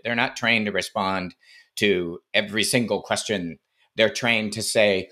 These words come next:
"You're gonna get four categories of question, you know, uh, national security, economics,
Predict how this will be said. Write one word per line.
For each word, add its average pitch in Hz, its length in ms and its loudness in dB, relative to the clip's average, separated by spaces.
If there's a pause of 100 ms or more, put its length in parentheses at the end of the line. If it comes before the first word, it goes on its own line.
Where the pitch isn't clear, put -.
(160)
"You're 120 180 2
gonna 127 140 4
get 110 120 2
four 120 260 0
categories 98 580 0
of 82 100 -6
question, - 420 -6 (380)
you 101 100 -2
know, 82 260 -6
uh, 82 280 -4
national 107 340 -2
security, 101 680 0 (220)
economics, 101 640 0